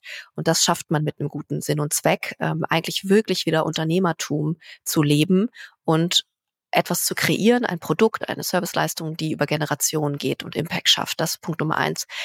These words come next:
Und Punkt Nummer zwei ist, dass es Firmen dann schaffen, in der Kombination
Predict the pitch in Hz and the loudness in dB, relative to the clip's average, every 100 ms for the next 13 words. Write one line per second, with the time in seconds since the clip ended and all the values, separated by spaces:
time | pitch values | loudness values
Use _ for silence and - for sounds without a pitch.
0 | - - 170 - 185 180 165 - - 214 | -10 -6 -2 0 2 2 2 2 2 4
1 | 208 170 - - - - - 180 170 - | 4 2 0 -4 -12 -14 -6 -2 -2 2
2 | 202 196 175 170 185 214 - 151 - 180 | 4 4 2 2 2 0 0 0 0 -4
3 | 202 175 160 170 165 160 - - 160 180 | -2 -2 -2 -2 -2 -2 -2 2 2 2